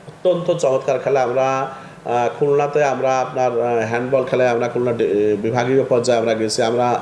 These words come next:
সাংস্কৃতিক, খোকসা উপজেলায় এমন কোনো প্রোগ্রাম নাই যেই প্রোগ্রামে সমস্ত বালিকা বিদ্যালয়ে যোগদান করেন না। আহ, মানে আমাদের উপজেলা মাধ্যমিক শিক্ষা অফিস, উপজেলার, আহ, সুযোগ্য উপজেলা নির্বাহী অফিসার, আহ, আমাদের, আহ, মহিলা বিষয়ক কর্মকর্তা বলেন,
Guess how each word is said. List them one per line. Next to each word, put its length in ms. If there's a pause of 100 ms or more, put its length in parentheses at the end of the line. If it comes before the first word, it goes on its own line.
সাংস্কৃতিক, 760 (340)
খোকসা 200
উপজেলায় 420
এমন 380
কোনো 200
প্রোগ্রাম 480
নাই 260
যেই 180
প্রোগ্রামে 460
সমস্ত 320
বালিকা 360
বিদ্যালয়ে 360
যোগদান 440
করেন 260
না। 160
আহ, 1000
মানে 240 (320)
আমাদের 240 (120)
উপজেলা 340
মাধ্যমিক 380
শিক্ষা 320
অফিস, 260
উপজেলার, 540
আহ, 600
সুযোগ্য 400
উপজেলা 340
নির্বাহী 320
অফিসার, 500
আহ, 400 (200)
আমাদের, 440
আহ, 60 (500)
মহিলা 280
বিষয়ক 400
কর্মকর্তা 540
বলেন, 360